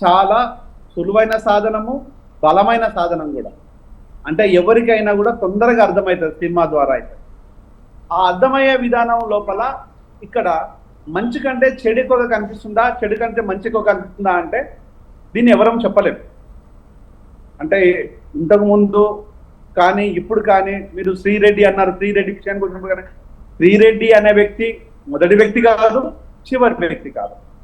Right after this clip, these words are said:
శ్రీరెడ్డి అనే వ్యక్తి ఇంతకంటే ముందు కూడా ప-, ఆరోపించిన వాళ్ళు ఉన్నారు. So, ఇప్పుడు కూడా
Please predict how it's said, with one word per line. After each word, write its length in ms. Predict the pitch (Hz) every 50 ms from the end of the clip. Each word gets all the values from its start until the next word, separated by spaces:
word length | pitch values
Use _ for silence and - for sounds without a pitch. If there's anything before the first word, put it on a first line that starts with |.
| - - _ - - - - -
శ్రీరెడ్డి 480 | - 147 170 202 202 220 220 202 220 220
అనే 200 | 208 202 208 208
వ్యక్తి 380 | 196 196 190 - - 285 254
ఇంతకంటే 400 | 208 180 202 208 - 214 208 214
ముందు 260 | 202 185 190 202 208
కూడా 260 | 240 240 240 254 262 262
ప-, 280 | 254 233 226 214 202 160 180 202
ఆరోపించిన 400 | 202 208 185 190 185 151 196 185
వాళ్ళు 220 | 175 170 160 147
ఉన్నారు. 220 | 135 123 113 104 - - - - - - - - - - - - - - - - - - - - -
So, 120 | 311 277
ఇప్పుడు 320 | 269 240 240 247 294 294 294
కూడా 420 | 285 294 277 - - 294 302 294